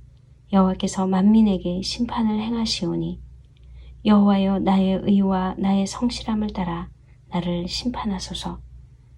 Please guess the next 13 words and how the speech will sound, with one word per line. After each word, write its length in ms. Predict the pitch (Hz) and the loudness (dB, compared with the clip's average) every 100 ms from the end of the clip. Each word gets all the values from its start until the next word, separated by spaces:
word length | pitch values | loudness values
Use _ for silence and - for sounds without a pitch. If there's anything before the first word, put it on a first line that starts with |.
| - - - - - | -20 -20 -20 -20 -6
악인의 340 | 190 185 180 180 | -2 0 0 0
악을 340 | 175 190 185 | -2 -2 -2
끊고 580 | 226 214 - 190 185 - | 0 -2 -4 -6 -6 -2
의인을 440 | 226 220 214 208 202 | 4 6 6 4 0
세우소서. 680 | 220 208 196 185 - 175 - - - - - - - - | -2 -2 -4 -6 -6 -8 -10 -20 -20 -20 -20 -20 -16 0
의로우신 520 | 226 226 220 214 233 | 4 6 4 2 -2
하나님이 580 | 220 214 202 170 165 180 - - - - | 0 -2 0 -2 -4 -8 -12 -20 -20 -16
사람의 420 | - 190 185 185 | -2 0 2 2
마음과 640 | 185 170 165 170 175 170 - | 0 -2 -4 -4 -4 -6 -2
양심을 480 | 190 196 - 208 202 | 0 0 0 0 0
감찰하시나이다. 1120 | - 208 202 214 202 - 208 185 160 170 165 - - - - - - - - - - | -2 -4 -4 -4 -4 -4 -6 -4 -6 -8 -10 -16 -20 -20 -18 -20 -20 -20 -20 -8 4
나의 240 | 196 190 | 6 6
방패는 600 | 185 180 180 180 175 180 | 4 -2 -2 -2 0 -2